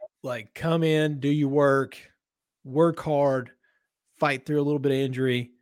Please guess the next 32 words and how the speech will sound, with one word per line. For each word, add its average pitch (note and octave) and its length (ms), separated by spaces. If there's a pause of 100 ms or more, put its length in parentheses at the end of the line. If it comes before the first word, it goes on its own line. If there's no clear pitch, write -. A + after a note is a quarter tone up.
(320)
Nagging C#3+ 420
stuff C3 400
is A2+ 140
what C3+ 320
we C3+ 140
do. A#2 280
We C#3 240
are G#2+ 220
tougher D3+ 500
than C#3 200
you. A2+ 300 (920)
So - 160
it B2+ 140
kinda E3 340
feels C#3+ 440
like A#2+ 520 (460)
it's C3+ 160
a C3+ 60
little C#3 380
bit C#3 200
of A#2 180
Vrabel's A#2+ 920 (800)
old D3+ 280
school E3 220
mentality, B2+ 880 (720)
clearly C3+ 420
the C#3 120
way C#3 180
they C3+ 140
run C3 260
the A#2+ 60
football. A2+ 640